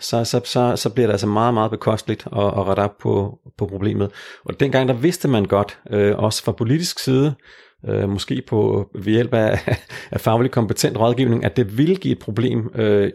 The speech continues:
for Østersøen, hvis man laver et byggeri af, af den karakter. Så jeg, jeg kan kort, øh, skitsere sådan lidt, lidt om, hvordan det foregik dengang. Altså, de første udkast til,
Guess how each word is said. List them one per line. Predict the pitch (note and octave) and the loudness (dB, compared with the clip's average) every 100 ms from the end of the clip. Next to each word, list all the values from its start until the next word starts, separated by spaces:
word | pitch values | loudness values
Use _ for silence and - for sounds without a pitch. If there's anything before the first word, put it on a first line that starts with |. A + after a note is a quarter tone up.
| - | -4
for | - | -2
Østersøen, | A#2 G#2+ A2+ - G#2+ | 0 0 -4 -2 -2
hvis | F#2+ - | -2 -2
man | G#2 | 0
laver | G2 G#2 | 2 2
et | G2+ | 0
byggeri | - F#2+ G#2 G#2+ | -4 0 0 2
af, | G2+ G2+ | -2 -2
af | G2+ | -4
den | A2 | -6
karakter. | - G2+ - - G2 - - - - - | -4 -6 -4 -4 -6 -10 -20 -20 -20 -6
Så | G#2 | -2
jeg, | G#2 | 0
jeg | - | -2
kan | B2 | -4
kort, | - C#3 C#3+ D3 | 0 0 2 2
øh, | B2+ | 2
skitsere | - B2+ - D3 C#3 | 0 -4 -2 0 0
sådan | D3 C3+ | 0 0
lidt, | B2+ - | -2 -2
lidt | B2+ C3 | -2 0
om, | A#2+ | 0
hvordan | A#2+ B2+ | 0 0
det | C3+ | -2
foregik | C3 C3 B2+ | -2 -2 -2
dengang. | C3 B2+ C3+ | 0 0 -2
Altså, | A#2+ A2+ | -6 -6
de | |
første | A2 C3+ C#3 D3 | -2 -2 -2 -2
udkast | C#3 C3 C3+ A#2+ | -2 0 -2 -2
til, | - A#2 | 0 0